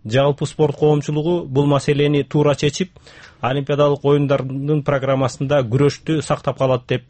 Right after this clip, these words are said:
ишенип турам. Бул эми күрөш федерациясынын, эл аралык күрөш федерациясынын ишинин начардыгынан кабар берет. Бул, э, ишти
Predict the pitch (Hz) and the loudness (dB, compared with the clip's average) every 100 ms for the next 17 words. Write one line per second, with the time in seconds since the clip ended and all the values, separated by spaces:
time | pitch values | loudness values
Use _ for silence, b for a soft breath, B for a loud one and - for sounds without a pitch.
0 | - - 143 123 123 117 110 B B B | -10 -2 -2 0 -2 -2 -4 B B B
1 | 160 180 175 185 156 - - 143 190 - | 2 4 4 2 0 -6 -2 2 2 2
2 | 170 165 160 165 151 160 139 143 170 170 | 0 2 0 -2 -2 0 2 2 2 2
3 | 156 160 156 165 156 151 151 147 165 165 | 2 0 0 0 2 0 0 -4 -2 -2
4 | 160 110 135 131 - - 131 139 175 170 | -2 -6 -14 -16 -18 -6 0 2 2 2
5 | 170 135 - - 139 147 175 156 151 165 | 2 0 -6 -4 -2 0 0 0 0 2
6 | 156 147 120 - 156 156 156 175 185 _ | 2 2 -2 0 2 2 2 0 -2 _
7 | _ _ - 117 170 156 - - _ 147 | _ _ -8 0 2 0 -6 -18 _ -12
8 | 147 127 131 - 190 180 | -8 -2 -2 0 2 2